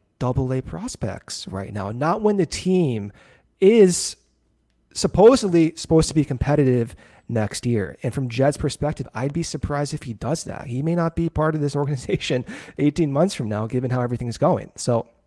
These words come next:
it's a complex situation. Let me do this ad break and we'll turn it back to you, Corey. First break here from our sponsor, Shady Rays. Take on the sun with gear built to last. Our friends at Shady Rays have you covered for the warm weather ahead with premium polarized shades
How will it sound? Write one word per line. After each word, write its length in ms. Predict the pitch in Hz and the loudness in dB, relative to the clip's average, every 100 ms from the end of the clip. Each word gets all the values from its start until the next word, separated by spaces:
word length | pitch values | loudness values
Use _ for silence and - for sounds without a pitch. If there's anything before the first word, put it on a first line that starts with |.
| _ _ _ _ - - | _ _ _ _ -16 -6
it's 120 | 151 | 0
a 40 | 156 | 2
complex 400 | 147 147 139 - | 2 2 2 0
situation. 520 | 147 117 113 117 123 - - - - - | -2 -2 -2 -4 -10 -16 -20 -20 -16 0
Let 80 | 160 | 6
me 60 | |
do 80 | 165 | 6
this 120 | 156 | 8
ad 200 | 135 139 | 6 4
break 180 | 143 143 | 2 0
and 80 | 123 | -2
we'll 60 | |
turn 140 | 123 120 | -4 -6
it 60 | |
back 200 | 117 110 | -6 -8
to 100 | - | -6
you, 80 | 135 | -6
Corey. 400 | - 139 139 135 - - - - _ _ | -4 -4 -2 -4 -8 -20 -20 -20 _ _
First 240 | 170 160 | 2 4
break 160 | 165 156 | 4 4
here 160 | 165 156 | 2 0
from 140 | 151 | 0
our 60 | 143 | -2
sponsor, 380 | 143 135 143 | 0 0 -2
Shady 340 | 123 156 139 131 | -2 0 2 4
Rays. 280 | 143 139 - | 4 2 2
Take 220 | 160 147 | 0 2
on 120 | 143 | 0
the 80 | 131 | 0
sun 220 | - 131 | 0 0
with 140 | 123 | 0
gear 200 | - 127 | 0 0
built 220 | 117 117 - | 0 -2 -4
to 80 | |
last. 320 | 123 147 156 - | -4 -2 -2 -2
Our 160 | 147 | -2
friends 360 | 135 151 139 139 | -2 -2 0 -2
at 60 | 120 | -4
Shady 280 | 135 127 | -4 -2
Rays 280 | 123 120 117 | -2 -2 -4
have 340 | - 143 151 139 | -4 0 0 0
you 120 | 120 | -4
covered 440 | 120 156 160 165 | -2 -2 0 -2
for 260 | 139 117 - | -4 -8 -8
the 100 | 123 | -4
warm 300 | 127 123 120 | -2 -2 -2
weather 300 | 120 120 117 | -2 -2 -4
ahead 440 | 104 160 160 180 | -2 0 0 -2
with 180 | 117 - | -6 -6
premium 500 | - 147 143 143 135 | -6 -6 -4 -4 -2
polarized 520 | - 131 127 123 110 | -4 -4 -4 -6 -8
shades 420 | - 160 156 151 | -6 -4 -4 -8